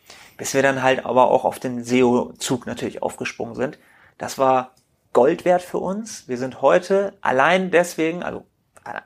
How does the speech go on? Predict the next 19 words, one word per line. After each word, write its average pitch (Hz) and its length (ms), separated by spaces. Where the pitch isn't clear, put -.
allein 147 260
nicht, 190 180
aber 151 180
es - 60
ist - 80
ein 143 120
groß-, 196 420
äh, 147 520
großer 165 340
Bestandteil 170 360
davon. 165 220
Wir 135 80
sind 147 180
unter - 220
den 143 100
Top - 300
ten 160 180
der 143 80
größten, 180 720